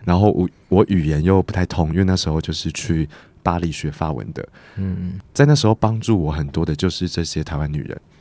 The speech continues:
Speaker 2: 嗯。
Speaker 1: 对，然后在他们帮助我的过程当中，他们也会跟我聊说他们经历过什么。他们其实都住在巴黎蛮长一段时间。
Speaker 2: 嗯。
Speaker 1: 然后至于我来说，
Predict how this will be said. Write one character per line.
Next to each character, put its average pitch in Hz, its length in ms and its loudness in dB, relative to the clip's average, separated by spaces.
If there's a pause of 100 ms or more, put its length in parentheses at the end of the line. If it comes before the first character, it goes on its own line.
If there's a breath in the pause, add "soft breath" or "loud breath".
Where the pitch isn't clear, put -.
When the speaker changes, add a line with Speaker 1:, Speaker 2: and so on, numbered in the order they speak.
(120)
Speaker 2:
嗯。 98 220 -2 (140)
Speaker 1:
对， 82 160 2
然 78 180 -2
后 87 240 0 (260)
在 117 180 2
他 107 120 0
们 90 220 0
帮 95 220 2
助 98 220 2
我 73 200 0
的 71 480 -2
过 101 140 6
程 76 140 0
当 80 220 0
中， 78 320 2 (300 loud breath)
他 98 80 2
们 92 100 2
也 78 60 2
会 82 80 0
跟 90 120 -2
我 80 100 -2
聊 73 200 -2
说 78 480 2 (340 loud breath)
他 92 120 0
们 80 260 0
经 101 200 0
历 98 100 2
过 92 160 2
什 - 160 -2
么。 - 100 -10 (560 loud breath)
他 147 100 2
们 104 400 4
其 - 160 0
实 - 220 0
都 101 260 4
住 - 160 -2
在 98 140 4
巴 90 180 2
黎 73 540 -4
蛮 85 180 0
长 80 220 0
一 80 40 -4
段 87 140 2
时 73 180 -6
间。 76 240 -4 (280 loud breath)
Speaker 2:
嗯。 92 280 -2
Speaker 1:
然 82 140 2
后 92 80 4
至 117 180 2
于 117 80 6
我 90 140 4
来 73 140 2
说， 80 440 2